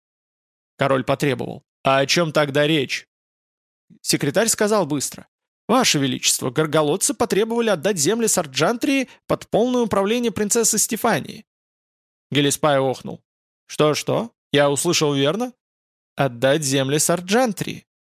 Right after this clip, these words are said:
послушно повторил секретарь, "под полное управление принцессы Стефании. И признать независимость этой, как они считают, явно со слов этой хитрейшей змеи, все еще существующей Сарджантрии". Король откинулся на спинку кресла.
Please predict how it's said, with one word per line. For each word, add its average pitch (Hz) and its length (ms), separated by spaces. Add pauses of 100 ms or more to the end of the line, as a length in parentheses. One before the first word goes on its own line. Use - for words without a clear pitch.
(320)
послушно 139 460
повторил 131 420
секретарь, 127 540
"под - 240
полное 202 420
управление 196 520
принцессы 196 480
Стефании. 175 640 (540)
И 156 80
признать 180 400
независимость 208 680
этой, 247 220
как 214 200
они 202 180
считают, 190 540 (100)
явно 131 380
со 135 120
слов 135 260
этой 131 200
хитрейшей 135 500
змеи, 139 360 (340)
все 151 200
еще 151 220
существующей 135 760
Сарджантрии". 214 720 (1400)
Король 190 300
откинулся 208 520
на 147 120
спинку 143 360
кресла. 127 500